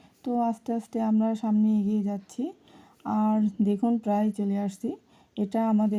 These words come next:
এখানে হসপিটাল সামনে দেখা যাচ্ছে, আর একটা ফুলের দোকান। তো আমার ফুল দেখলে আমি লোভ সামলাতে পারি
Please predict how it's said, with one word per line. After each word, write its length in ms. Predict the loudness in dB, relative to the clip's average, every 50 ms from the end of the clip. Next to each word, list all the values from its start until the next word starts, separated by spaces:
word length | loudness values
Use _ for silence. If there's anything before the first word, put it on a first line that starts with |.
| -2
এখানে 240 | -2 -2 -2 0 0 2 2 2
হসপিটাল 380 | 2 0 -2 -6 -6 -4 -2 -2 -2 -4
সামনে 220 | -2 -2 0 0 0 0
দেখা 160 | -2 -4 -4 -4
যাচ্ছে, 320 | -4 -6 -8 -8 -8 -8 -8 -8 -8 _ _ _ -20 -20 -20 _ _ -10 -6 -4 -2
আর 180 | 0 2 2 2 0 0 -2 -8
একটা 180 | -6 -4 -6 -6 -6
ফুলের 300 | -2 -2 0 0 0 0 -2
দোকান। 300 | -2 -2 -2 -2 0 0 -2 -6 -6
তো 80 | -6 -6 -4 -2
আমার 200 | -2 -2 -2 -4 -4 -6
ফুল 220 | -6 -4 -2 -2 0 0 0 -2
দেখলে 240 | -4 -4 -2 -2 0 0
আমি 200 | 2 2 2 2 2 2
লোভ 120 | 2 0 -2 -4 -2
সামলাতে 340 | 0 2 2 0 0 -2 -4 -4
পারি 140 | -2 0